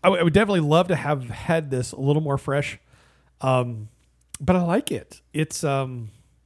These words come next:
it's, <sighs> so it's a double I P A, but it isn't, like, bitter, slap you in the face. It's got a nice sweetness to it. Um, I, you know, I just kinda like this all around. Um, I can't believe I keep liking Chuck beers. What's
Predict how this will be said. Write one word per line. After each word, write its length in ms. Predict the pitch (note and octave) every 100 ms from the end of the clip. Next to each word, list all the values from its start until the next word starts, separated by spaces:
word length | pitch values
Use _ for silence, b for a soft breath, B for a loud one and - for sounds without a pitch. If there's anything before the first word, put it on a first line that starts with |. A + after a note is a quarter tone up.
| _ _ _ _ _ _ _ _ - B B B B B B B B _ _ _ -
it's, 300 | F#3+ - - B B B
<sighs> 280 | B B
so 140 | - A#3+
it's 120 | -
a 40 |
double 280 | E3+ A#3+ C#4+
I 120 | B3
P 220 | A#3 - G3
A, 260 | F#3 F3
but 140 | D#3 C#3+
it 60 |
isn't, 260 | D3+ F3 F#3
like, 420 | D#3 C#3+ C3+ A#2+ - b b b A2+
bitter, 280 | D3 D3+
slap 280 | D3 D#3+ C#3+
you 60 | C#3+
in 60 | A#2
the 60 |
face. 580 | A2+ E3+ E3+ F3 E3+ - -
It's 240 | C3 - -
got 280 | - B2+
a 80 | B2
nice 220 | B2 B2+
sweetness 440 | - - G3+ F3+ D#3+
to 200 | - E3
it. 220 | D#3+ D#3+
Um, 320 | - C#3+ C#3 C#3
I, 140 | G3+ F#3+
you 100 | C4
know, 80 | E4+
I 60 |
just 160 | F4+ -
kinda 160 | E4
like 160 | B3 C4
this 100 | F3+
all 140 | F#3 F#3
around. 300 | G3 G#2+ - b b b b b
Um, 240 | A#2+ A#2+ -
I 20 |
can't 220 | - -
believe 160 | - B3
I 20 |
keep 220 | - -
liking 260 | F3 F#3 C3+
Chuck 300 | - E3 -
beers. 280 | - - -
What's 180 | G3+